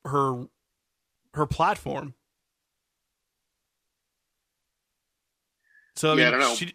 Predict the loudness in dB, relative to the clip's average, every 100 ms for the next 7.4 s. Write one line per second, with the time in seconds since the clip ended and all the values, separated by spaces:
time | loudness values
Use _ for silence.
0 | -10 4 8 8 6 4 2 0 -4 -4
1 | -4 -4 -2 0 0 2 2 2 -2 -8
2 | _ _ _ _ 4 4 4 -6 -8 -10
3 | -8 -4 2 4 4 4 2 2 -4 -4
4 | -4 -6 -6 -6 -4 -6 -8 -6 -4 -4
5 | -8 -12 -10 -10 -12 _ _ _ _ _
6 | _ -12 -8 -2 -2 -2 -8 -2 -2 -2
7 | -10 -10 -10 -12